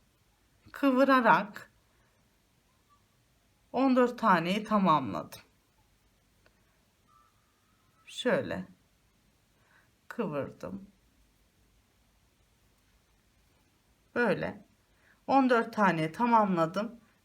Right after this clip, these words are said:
ve buraya monte ettim arkadaşlar. Gördüğünüz gibi kıvırarak şöyle hemen arkasından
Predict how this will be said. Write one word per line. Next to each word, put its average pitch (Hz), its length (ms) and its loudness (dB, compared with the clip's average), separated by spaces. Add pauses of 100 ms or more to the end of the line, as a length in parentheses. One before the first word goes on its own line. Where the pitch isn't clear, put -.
ve 233 300 -4 (400)
buraya 233 280 4
monte 208 440 2
ettim 143 300 -4
arkadaşlar. 156 720 -4
Gördüğünüz 160 800 0
gibi 147 220 -12
kıvırarak 185 760 0 (460)
şöyle 214 300 -4
hemen 202 220 0
arkasından 196 840 -2